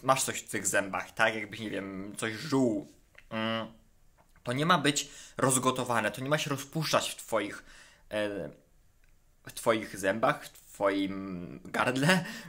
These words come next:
Mm, chodzi o to, że dla wielu z nas makaron i ryż muszą być rozgotowane, a to jest bardzo duży błąd. Ty nie tyjesz dlatego, że jesz makaron i ryż. Oczywiście najlepiej to odstawić,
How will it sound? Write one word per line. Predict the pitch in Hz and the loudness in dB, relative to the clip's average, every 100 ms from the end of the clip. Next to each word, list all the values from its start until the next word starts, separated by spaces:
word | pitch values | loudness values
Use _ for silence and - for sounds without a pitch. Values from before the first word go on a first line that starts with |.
| - | -10
Mm, | 120 120 120 123 - | -4 -2 -2 -6 -10
chodzi | 127 143 139 147 - - | -4 -2 0 -2 -4 0
o | - 160 | 4 4
to, | - 101 98 - - _ _ - - | 6 6 6 2 -12 _ _ -20 -12
że | - 117 120 117 - _ _ _ _ _ _ - - | 6 10 10 8 -2 _ _ _ _ _ _ -18 -6
dla | 110 110 | 0 2
wielu | 135 139 | 2 2
z | |
nas | 120 123 139 - - | 4 4 4 0 -4
makaron | 110 110 117 120 123 135 135 | -16 -12 -6 0 2 2 0
i | 120 | -2
ryż | 120 127 | -2 -2
muszą | 127 127 | -6 -6
być | 113 | -6
rozgotowane, | 117 110 107 110 110 117 85 - - - - - | -4 -4 -6 -4 0 0 0 -8 -12 -20 -20 -4
a | 110 | -4
to | - 113 | 0 0
jest | 107 - - | -2 -6 -12
bardzo | 95 120 123 117 | 0 2 2 -4
duży | 110 104 104 | -6 -6 -8
błąd. | 98 107 95 92 - | -8 -6 -6 -8 -10
Ty | 131 | -6
nie | 131 147 | -2 -2
tyjesz | - 202 151 117 | -4 -4 -2 -4
dlatego, | - 107 123 113 113 | -6 -6 -6 -6 -8
że | 107 | -6
jesz | 123 123 101 | -4 -4 -6
makaron | 98 - 101 98 | -12 -10 -10 -8
i | 85 | -8
ryż. | 85 | -8
Oczywiście | - 120 143 - 98 - | -10 -8 -6 -4 -6 -6
najlepiej | 98 104 110 117 104 | -4 -4 -4 -8 -10
to | |
odstawić, | 110 - 113 98 - | -8 -4 -6 -6 -14